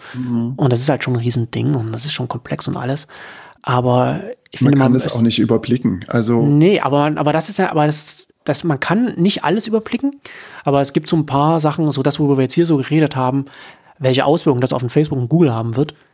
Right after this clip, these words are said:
Speaker 2: das ist offensichtlich, das ist, das ist nicht komplex oder irgendetwas gewesen. Ähm
Speaker 1: Also gibt's irgendeine Technikfolgenabschätzung, die sich damit beschäftigt hat?
Speaker 2: Mm, sicherlich, aber das
Speaker 1: Das
Speaker 2: hab ich
Speaker 1: ist
Speaker 2: jetzt nicht auf dem Schirm.
Speaker 1: gibt ja Leute, die sowas beruflich machen und, ähm,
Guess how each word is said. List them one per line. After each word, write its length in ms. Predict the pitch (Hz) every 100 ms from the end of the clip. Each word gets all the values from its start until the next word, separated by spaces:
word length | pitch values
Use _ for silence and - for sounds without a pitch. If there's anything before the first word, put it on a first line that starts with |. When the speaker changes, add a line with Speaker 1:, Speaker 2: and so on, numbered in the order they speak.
| _
Speaker 2:
das 160 | 139 -
ist 180 | 131 -
offensichtlich, 480 | 131 123 120 - -
das 140 | 123
ist, 140 | 131 - -
das 140 | 127
ist 100 | 135
nicht 300 | 135 151 151
komplex 640 | - 127 127 135 - - 294 -
oder 200 | 127 127
irgendetwas 440 | 123 120 - 117
gewesen. 520 | - 117 120 135 127 170
Ähm 300 | 123 120 127 - _
Speaker 1:
Also 240 | - -
gibt's 240 | - 123 -
irgendeine 500 | 135 143 - 131 123
Technikfolgenabschätzung, 1300 | - 131 160 - 143 143 151 - 147 - 151 147 131
die 100 | 123
sich 160 | 139
damit 240 | 131 127 135
beschäftigt 420 | 127 135 165 160
hat? 280 | 151 - - _ _ _ _ _ _ -
Speaker 2:
Mm, 260 | 123 117 117
sicherlich, 920 | - - - - 117 135 120 123 240
aber 200 | 131 117
das 280 | 123 - - - _ _ _ _ -
Speaker 1:
Das 140 | -
Speaker 2:
hab 80 | -
ich 60 |
Speaker 1:
ist 120 | - -
Speaker 2:
jetzt 60 |
nicht 120 | 120
auf 80 | 120
dem 80 | 123
Schirm. 220 | - 143
Speaker 1:
gibt 160 | 127 -
ja 100 | 151
Leute, 280 | 143 151 147
die 120 | 139
sowas 260 | 139 139
beruflich 380 | 143 147 160 135
machen 320 | 180 107 104 - -
und, 340 | 110 104 -
ähm, 260 | 110 107